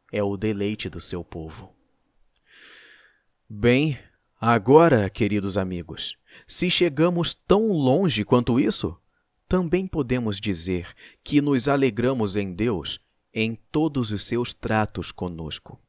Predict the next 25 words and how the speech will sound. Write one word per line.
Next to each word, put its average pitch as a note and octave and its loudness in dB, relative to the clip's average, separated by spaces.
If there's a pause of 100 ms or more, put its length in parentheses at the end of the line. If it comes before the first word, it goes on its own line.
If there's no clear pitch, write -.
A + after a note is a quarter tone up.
(1160)
"Isso F#3 2
é E3 6
um D#3 -2
trabalho C3 4
árduo", G2+ 0 (340)
diz A2 0
um G#2 -4
deles. F2 -2 (680)
Mas D#3 0
quando G#3+ -4
você C#3+ 0
se C3+ 0
alegra F#2+ -2
perfeitamente A#2+ -4
em G#2 -6
Deus, F#2+ -4 (400)
você A2+ 2
se C3 2
alegra A2 2
em B2 -4 (180)
tudo D#3 2
o G2 0
que G2+ -4
ele F#2 -2
faz. D#2+ -6